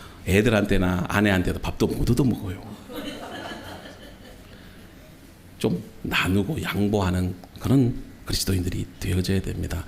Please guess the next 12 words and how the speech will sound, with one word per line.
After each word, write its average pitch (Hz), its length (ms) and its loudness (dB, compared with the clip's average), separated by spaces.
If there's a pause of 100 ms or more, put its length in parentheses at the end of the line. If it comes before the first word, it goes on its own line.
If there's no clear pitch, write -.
(320)
예루살렘 123 420 4
교회는 92 260 2
그렇지 - 280 -2
않았다. 92 800 -2 (1040)
하나님은 107 340 6
이 107 120 4
교회 107 240 6
문제 101 260 4
해결법을 98 480 2
통해서 95 320 0
우리에게 92 280 2
말씀하느냐? 90 680 -2